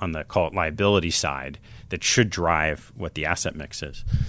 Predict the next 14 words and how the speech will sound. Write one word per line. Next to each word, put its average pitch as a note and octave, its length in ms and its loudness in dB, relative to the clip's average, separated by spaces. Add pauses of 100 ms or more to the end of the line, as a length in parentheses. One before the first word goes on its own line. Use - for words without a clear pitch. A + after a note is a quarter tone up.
(360)
So A2 100 6
I, B2 140 8
I, G#2 160 6
I B2 60 8
don't C3 200 8
feel A#2 260 8
that F#2+ 180 4
there F#2 140 8
is D#2+ 140 4
one F#2 300 6
way E2 160 4
to D2+ 120 0
do E2+ 260 2
it. C3 200 0